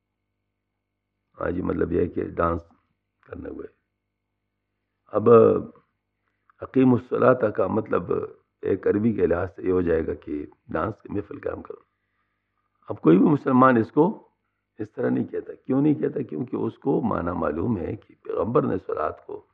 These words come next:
جس چیز کو سمجھا ہے وہ یہ خاص نماز ہے، جو، آ، مطلب آپ صلی اللہ علیہ وسلم نے خود پڑھی ہے اور پھر اس کی پڑھنے کی دعوت دی ہے۔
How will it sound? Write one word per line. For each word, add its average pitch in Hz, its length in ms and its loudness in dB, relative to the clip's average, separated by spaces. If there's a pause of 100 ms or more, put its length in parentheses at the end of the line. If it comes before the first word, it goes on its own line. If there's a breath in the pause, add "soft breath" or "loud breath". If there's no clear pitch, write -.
(420)
جس 95 140 -12
چیز 95 160 -20
کو 85 120 -16
سمجھا 87 320 -6
ہے 104 60 -6
وہ 87 180 -6
یہ - 220 -10
خاص - 440 -10
نماز 87 240 -8
ہے، 92 60 -20 (1700)
جو، 110 500 8 (1900)
آ، - 40 -10 (480)
مطلب 82 320 -4
آپ 82 220 -8
صلی 82 80 -10
اللہ 76 100 -4
علیہ - 180 -6
وسلم 82 140 -8
نے 87 60 -10
خود 123 240 -6
پڑھی 156 260 4
ہے 165 60 -2
اور 143 80 0
پھر - 160 -6
اس 95 120 -8
کی - 60 -20
پڑھنے 90 360 -4
کی 85 100 -8
دعوت 80 500 -2
دی - 140 -10
ہے۔ - 120 -14